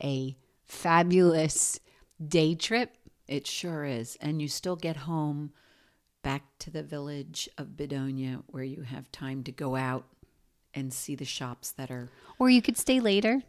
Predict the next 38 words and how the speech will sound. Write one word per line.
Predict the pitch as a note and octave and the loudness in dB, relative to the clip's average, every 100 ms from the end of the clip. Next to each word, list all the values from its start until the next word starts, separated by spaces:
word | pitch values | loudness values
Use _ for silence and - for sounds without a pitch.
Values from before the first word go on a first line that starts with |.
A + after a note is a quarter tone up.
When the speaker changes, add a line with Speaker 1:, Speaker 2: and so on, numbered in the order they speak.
| _ | _
Speaker 2:
Yeah. | B3+ C#4 - - | -8 -8 -10 4
Speaker 1:
and | G3 F#3+ | 6 8
shop, | - F3+ | 6 4
Speaker 2:
Whatever, | A3 G3 F#3 F#3+ | 2 2 2 2
Speaker 1:
you | F#3 | 2
know, | |
Speaker 2:
yeah, | F#3 A#3 G#3+ | 2 2 2
Speaker 1:
in | F3 | 2
Speaker 2:
when | |
Speaker 1:
town. | E3+ F3 F3 | 2 4 4
Speaker 2:
you're | F#3 F3 E3+ - | 4 0 -6 -4
Speaker 1:
You | F3+ | -4
can | - B2+ C3+ | -2 -4 0
rest. | F3+ A#3 A3+ - | 0 2 0 -2
You | F3+ | -2
get | E3 | -2
a | D3 | -2
little | D#3+ D#3 | -4 -6
bit | D#3 D3+ | -4 -4
of, | D#3 D3+ D#3 - - - - - _ - | -4 -6 -12 -20 -20 -20 -20 -20 _ -6
uh, | C3+ C3+ C3 - | -4 -2 -4 -6
culture | - A#3 G#3+ G#3+ G3 G3 | -2 -2 0 0 2 2
and | E3 C#3+ C#3+ C3 | -2 -2 -4 -6
experience | - - D#3 D3+ - | -8 -6 -2 -2 -2
the | C3 | -2
outdoors. | B2 - G3+ G3+ F#3 F3+ D#3+ | -4 -2 0 2 2 0 -2
You | |
can | C#3 - | -6 -8
go | A#2+ B2 | -6 -4
to | A#2 | -4
the | B2 | -6
beach. | D3 G3+ F#3+ F#3 | 0 2 2 0
It's | F3 - | -4 -2
just | E3+ - | -2 -2
a | D3+ | -4
great | C#3 D#3 D3+ D#3+ E3 E3 D#3+ D#3 | -4 -4 -2 2 4 2 0 0
little | D#3 D3+ D3 C#3+ C#3 | 2 4 4 2 2
spot | - - - B2+ D3+ G3+ | 2 2 0 -2 0 0